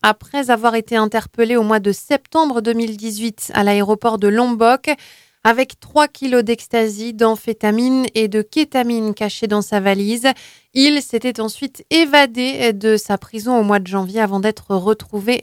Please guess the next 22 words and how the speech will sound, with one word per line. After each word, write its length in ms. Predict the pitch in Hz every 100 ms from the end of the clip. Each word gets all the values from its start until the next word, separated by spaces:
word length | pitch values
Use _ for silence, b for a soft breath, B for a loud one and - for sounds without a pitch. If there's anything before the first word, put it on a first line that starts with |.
| 196
par 160 | - 190
la 120 | 190
police 440 | - 269 208 185 -
indonésienne. 760 | 254 247 226 185 185 175 - 214 _ _ _ _ _ _ b b b b b b
Un 180 | 254 262
appel 300 | 254 262 240
à 100 | 233
témoins 380 | 233 254 240 240
est 100 | 226
lancé 320 | 220 220 -
à 100 | 220
Wani 640 | 214 262 277 254 247 254
après 400 | 226 214 - 220
la 100 | 208
disparition 640 | 202 208 - 208 196 -
d'une 240 | 214 208 202
femme 440 | - 220 254 277 -
âgée 280 | 214 214 240
de 100 | 208
soixante-huit 840 | - 285 - 311 285 - 240 -
ans 140 | 220
mardi. 640 | 208 220 214 190 214 269